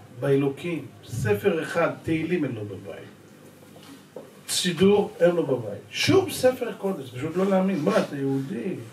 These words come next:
הוא נותן במה לכל שטויות של העולם, ספרים בר מינן. בן, אבל התורה שלך אין במה.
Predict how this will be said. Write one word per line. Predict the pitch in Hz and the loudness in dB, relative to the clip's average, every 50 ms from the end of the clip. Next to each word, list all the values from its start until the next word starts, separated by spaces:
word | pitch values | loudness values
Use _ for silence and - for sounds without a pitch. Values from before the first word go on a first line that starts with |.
| - - - - - - - - - - - - - - | -20 -20 -20 -20 -20 -20 -20 -20 -20 -20 -20 -20 -10 -2
הוא | - 175 | 2 2
נותן | 196 190 240 247 254 247 | 6 6 6 6 6 6
במה | 240 226 214 226 240 247 | 4 4 6 6 4 6
לכל | 233 208 - - 233 247 254 247 | 6 2 2 6 6 6 6 6
שטויות | - - - - - - 220 226 254 254 - | 0 -2 -4 -4 -6 -6 2 2 4 4 4
של | - 226 208 | 0 0 2
העולם, | 208 208 208 240 240 - 196 | 4 4 4 4 2 0 -2
ספרים | - - - - - 196 180 175 202 220 202 190 160 139 139 | -6 -8 -12 -2 2 4 4 4 2 0 -4 -6 -6 -4 2
בר | 208 220 240 226 208 202 | 4 4 4 4 2 2
מינן. | 190 185 185 196 226 247 - 277 - - - - - - - - - - - - - - - - - - - - - - | 4 6 6 6 6 4 0 -8 -12 -14 -18 -20 -20 -20 -20 -20 -20 -16 -16 -16 -16 -16 -16 -18 -18 -18 -18 -18 -16 -8
בן, | - 175 190 | -6 -4 -2
אבל | 147 151 147 | -2 0 0
התורה | 139 135 - 165 160 190 202 | -2 -2 -2 -4 -4 -4 -6
שלך | - - - | -8 -6 -6
אין | 190 202 208 196 175 | -6 -4 -4 -6 -4
במה. | 165 175 180 180 196 | -4 -4 -4 -4 -4